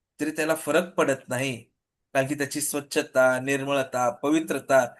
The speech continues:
तशी आहे, तशीच्या तशी बनत राहते. आणि तसंच काहीसं जेव्हा महापुरुष परमतत्वाला प्राप्त करतात, भगवंतांना प्राप्त करतात, तर त्यांच्यासाठी म्हटलं गेलंय की त्यांना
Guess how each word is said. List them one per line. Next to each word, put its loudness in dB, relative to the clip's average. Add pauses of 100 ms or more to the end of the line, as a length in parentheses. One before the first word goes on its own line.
तशी -2
आहे, 6
तशीच्या -2
तशी 4
बनत 4
राहते. -10 (1300)
आणि 2 (100)
तसंच 4
काहीसं 2 (800)
जेव्हा 6
महापुरुष 4 (560)
परमतत्वाला 4
प्राप्त 0
करतात, 4 (560)
भगवंतांना 2
प्राप्त 2
करतात, 4 (340)
तर -6
त्यांच्यासाठी 0
म्हटलं -4
गेलंय 2 (260)
की -6
त्यांना 2